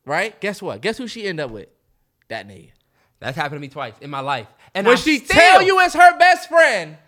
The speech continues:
Speaker 1: and you leave her ass alone for it, she end up with that nigga.
Speaker 2: But Terrence, that's happened to me twice in life, actually. That
Speaker 1: So
Speaker 2: has actually happened to me twice.
Speaker 1: Twice.
Speaker 2: It was either, it was one time it was, uh, a best friend.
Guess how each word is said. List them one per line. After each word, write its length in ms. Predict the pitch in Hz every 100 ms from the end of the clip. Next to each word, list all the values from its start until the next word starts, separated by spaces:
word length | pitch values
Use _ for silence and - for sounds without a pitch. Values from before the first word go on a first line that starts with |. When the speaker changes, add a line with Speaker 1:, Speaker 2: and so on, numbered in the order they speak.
| _ -
Speaker 1:
and 160 | 269
you 140 | 262 269
leave 200 | 359 381
her 60 | 349
ass 200 | 370 330
alone 380 | 339 381 403 370
for 300 | 392 403 392
it, 60 | - _ _
she 200 | _ 190
end 120 | 180 151
up 80 |
with 120 | 127 110
that 140 | 101
nigga. 160 | 98 95 _ _ _
Speaker 2:
But 140 | 170
Terrence, 280 | 208 185 131
that's 160 | 131 254
happened 160 | 302
to 40 | 220
me 60 |
twice 300 | 214 196 175
in 60 | 147
life, 140 | 120 120
actually. 440 | 135 120 101 87 _ _ _ _ _ _ _
That 100 | 165
Speaker 1:
So 60 | 240
Speaker 2:
has 80 | 254
actually 240 | 262 226
happened 220 | 226 196 170
to 60 |
me 80 | 180
twice. 220 | 160 147
Speaker 1:
Twice. 460 | 185 143 - _ _
Speaker 2:
It 100 | 170
was 80 | 165
either, 120 | 165 160
it 60 |
was 160 | 160 151
one 220 | 156 214
time 240 | 233 220
it 60 | 214
was, 300 | 202 190 - _ _ _ _ _
uh, 560 | 156 151 139 131 117 120 _ _
a 80 | 135
best 260 | 139 185 175
friend. 340 | 151 135 131